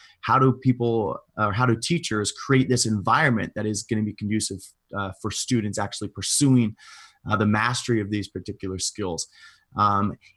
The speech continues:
and, and so the Power of Simple is kinda lays out, uh,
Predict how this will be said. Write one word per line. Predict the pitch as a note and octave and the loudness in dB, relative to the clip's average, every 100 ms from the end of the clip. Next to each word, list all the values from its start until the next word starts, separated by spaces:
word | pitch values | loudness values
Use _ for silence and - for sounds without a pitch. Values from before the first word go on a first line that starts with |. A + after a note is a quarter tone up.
| _ | _
and, | A#2 A2+ A2 G#2+ G#2+ - - _ | 0 2 2 0 -4 -10 -20 _
and | - A#2 | -2 0
so | - C3 | 4 4
the | A#2 | 4
Power | A#2 D#3+ F3+ | 4 6 6
of | C3 | 4
Simple | - D3+ B2+ A#2 | 0 0 0 0
is | G#2 - | 0 -2
kinda | C3+ D#3 | 0 2
lays | A#2+ B2+ C#3+ C3+ | 4 4 4 2
out, | A#2 A2+ | 2 0
uh, | - | -2